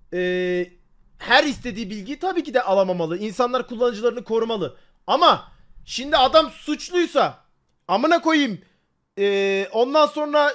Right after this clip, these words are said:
işte çocuk tacizcisi ise, çocuklara zorbalık uyguluyorsa, oradan çocukları tehdit ediyorsa,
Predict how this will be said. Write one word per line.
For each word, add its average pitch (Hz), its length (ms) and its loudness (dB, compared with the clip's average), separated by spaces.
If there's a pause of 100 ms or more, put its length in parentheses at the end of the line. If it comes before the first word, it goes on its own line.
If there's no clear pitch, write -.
(160)
işte 269 340 -8
çocuk 269 360 -2
tacizcisi 269 600 4
ise, 233 380 0
çocuklara 269 520 2
zorbalık 277 480 2
uyguluyorsa, 277 500 -4
oradan 247 300 2
çocukları 254 460 -10
tehdit 262 320 0
ediyorsa, 269 540 -2